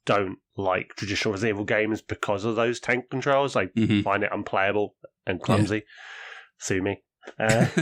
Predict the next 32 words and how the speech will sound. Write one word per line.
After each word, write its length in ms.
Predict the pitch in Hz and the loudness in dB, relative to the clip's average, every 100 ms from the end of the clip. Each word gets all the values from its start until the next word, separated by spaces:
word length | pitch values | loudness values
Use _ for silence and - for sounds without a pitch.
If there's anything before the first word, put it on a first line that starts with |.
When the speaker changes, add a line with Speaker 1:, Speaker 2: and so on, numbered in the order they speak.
| - 151 - | -2 -4 0
Speaker 2:
<laughs> 320 | 165 165 208 - | 0 2 0 0
Speaker 1:
but 220 | 135 127 - | 0 0 2
I 140 | 131 | 2
really 340 | 120 131 127 | 4 2 2
did 320 | 120 120 113 - | 2 2 2 2
love 440 | 107 107 95 - 113 | 2 2 -2 -14 -4
Resident 260 | 107 101 98 | -2 -2 -2
Evil 80 | |
two 180 | 92 107 104 | -2 0 -2
at 80 | 92 | 0
the 60 | |
time. 320 | 104 107 113 - - - _ | 0 2 0 -4 -18 -20 _
As 120 | 110 110 | -2 0
I 20 | |
mentioned 380 | 113 110 - 110 | 2 0 0 2
earlier, 460 | 110 107 110 107 104 _ _ _ _ _ | 4 4 4 4 0 _ _ _ _ _
I 40 | 110 | -2
was 140 | 113 | -2
a 40 | 101 | 0
big 200 | 113 98 | 0 0
zombie 280 | 110 110 | 0 0
fan 340 | 104 123 104 101 | 0 2 2 2
already 300 | 98 104 110 | 0 0 0
at 60 | 101 | 0
that 180 | 104 | 0
point. 320 | - 107 101 92 | 0 -2 -2 -2
I 80 | 95 95 | -4 -2
was 180 | 117 104 | -2 0
on 80 | 104 | 0
a, 240 | 98 - | -2 -2
on 140 | 107 | 0
a 140 | 104 | 0